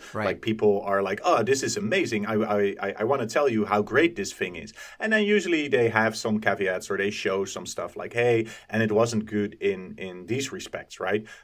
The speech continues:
Speaker 2: But they are not the one making the decision, right? You need to make that decision based on your own use case.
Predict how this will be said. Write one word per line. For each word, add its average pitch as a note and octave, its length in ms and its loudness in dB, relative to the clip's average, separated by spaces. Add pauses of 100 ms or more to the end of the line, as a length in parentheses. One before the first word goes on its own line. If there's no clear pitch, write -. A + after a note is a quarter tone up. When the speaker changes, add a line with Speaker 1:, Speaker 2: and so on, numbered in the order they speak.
(100)
Speaker 2:
But G#2+ 400 2
they C#3+ 200 2
are D3+ 120 2
not G#2+ 200 -4
the G#2+ 60 -4
one G2+ 340 2
making G2 340 -4
the F#2+ 80 -6
decision, - 540 -4
right? F2 300 -4
You B2 260 -2
need G#2 220 2
to - 100 -10
make F#2+ 280 -4
that F2+ 140 -4
decision F2+ 540 -8 (400)
based G2 340 -2
on F#2+ 200 -8
your F#2 260 -2
own A#2+ 240 4
use F2 280 -6
case. - 340 -16